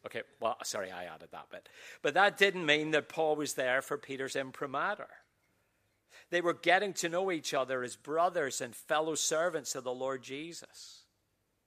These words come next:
Of course, they must have talked about their experiences of the Lord Jesus, but out of the conviction that they were partners in the gospel,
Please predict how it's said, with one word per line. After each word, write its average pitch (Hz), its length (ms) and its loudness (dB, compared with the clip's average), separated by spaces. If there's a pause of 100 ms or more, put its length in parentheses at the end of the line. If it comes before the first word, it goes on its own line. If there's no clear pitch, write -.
(120)
Of - 60 -20
course, 403 240 0
they 220 80 0
must 240 280 0
have 208 200 -6
talked 127 420 2
about 117 200 -4
their 107 140 0
experiences 110 1000 -6
of 127 100 -6
the 117 80 -4
Lord 120 280 -4
Jesus, 143 360 -10 (320)
but 160 140 -4
out 233 140 -2
of 294 100 -16
the 294 80 -10
conviction 131 560 -6
that 131 120 -6
they 135 60 -4
were 131 140 -4
partners 127 480 -6
in 123 80 -10
the 120 80 -10
gospel, - 600 -8